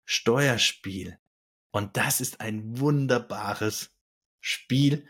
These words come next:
welches du unbedingt spielen solltest. Und jetzt, ja, <laughs> ja, was soll ich zum Schluss sagen? <laughs> Ja, vielen Dank und ich hoffe, du konntest von diesem Video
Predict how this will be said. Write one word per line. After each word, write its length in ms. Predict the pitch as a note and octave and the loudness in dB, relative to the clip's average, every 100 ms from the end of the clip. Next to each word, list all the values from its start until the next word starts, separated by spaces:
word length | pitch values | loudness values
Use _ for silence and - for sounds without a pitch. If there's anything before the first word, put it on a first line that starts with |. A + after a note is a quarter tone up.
| _ - | _ -10
welches 680 | G2 A#2+ C3+ - G3 - - | 2 4 4 2 -2 -4 -2
du 380 | B2 E3+ A3 - _ | 0 0 -4 -10 _
unbedingt 760 | - A#2 A2+ C#3+ C3 D#3 - - _ | 2 4 4 0 0 -2 -4 -16 _
spielen 580 | - - - G2+ A#2 B2 | -8 -6 -4 -2 -2 -4
solltest. 760 | - - G2 - G2+ - - - _ _ _ _ - | -4 -2 -4 -4 -8 -8 -12 -20 _ _ _ _ -16
Und 220 | F2 F2+ | -12 -2
jetzt, 480 | C3+ G3 - - _ _ _ - | 0 0 -2 -8 _ _ _ -8
ja, 380 | A#2+ C#3 F3 _ _ _ _ _ _ _ _ _ _ _ _ - | -4 -4 -6 _ _ _ _ _ _ _ _ _ _ _ _ -6
<laughs> 560 | - - _ D#4+ G3+ | -6 -10 _ -4 0
ja, 440 | A#2+ C#3 - F#3+ - | 4 4 4 0 -2
was 140 | B2+ | -2
soll 160 | D3+ D#3+ | 0 0
ich 120 | F3 | -4
zum 140 | D3+ | -4
Schluss 240 | C#3 D3+ C#3+ | 0 0 2
sagen? 340 | D3+ E3+ D#3+ A#3+ | 4 4 2 -8
<laughs> 40 | - - - - F#4+ - - | -12 -18 -20 -6 -4 -4 -2
Ja, 220 | C#3+ E3+ A3+ - B3+ | 0 0 -2 -4 -6
vielen 500 | - G3 A3+ E3 D3 | 0 4 4 4 2
Dank 400 | D3 E3 F#3 - | 2 2 2 0
und 180 | B2+ B2 | -2 -2
ich 200 | B2+ - | 0 6
hoffe, 280 | F#3 G3 D3+ | 6 6 0
du 120 | D3 | 0
konntest 480 | - D3 C3 C3 - | 2 2 2 -2 0
von 180 | B2+ | 0
diesem 440 | B2 C#3+ B2+ B2 A#2 | 0 -2 0 -2 0
Video 460 | D3 D3 C3 A#2+ | -2 0 2 2